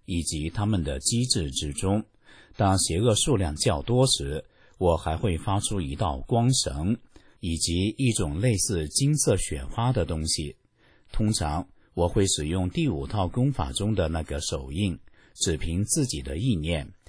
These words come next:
以及通过大法修炼所建立起来的对自己神通的信任，就能够使局面归正。虽然那时师父还没有正式传授我们发正念，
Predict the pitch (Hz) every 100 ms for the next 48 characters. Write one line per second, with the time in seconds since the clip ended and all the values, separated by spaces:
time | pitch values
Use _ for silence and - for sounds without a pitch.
0 | - _ - 87 80 82 90 - 113 117
1 | 90 - 143 117 78 69 - 127 143 127
2 | 87 - - 76 76 151 123 117 92 -
3 | 71 67 73 90 85 - - 107 82 78
4 | 139 - 71 69 - 69 71 120 139 76
5 | - 120 76 82 78 - - - - -
6 | - 104 87 71 95 117 98 - 69 67
7 | - 71 98 71 62 90 85 117 92 -
8 | _ _ - - - - 101 95 80 107
9 | 101 87 76 78 90 - - 127 - 76
10 | 80 78 76 110 82 - 143 104 - 69
11 | - 73 78 - 107 73 67 67 71 -
12 | 85 92 78 80 92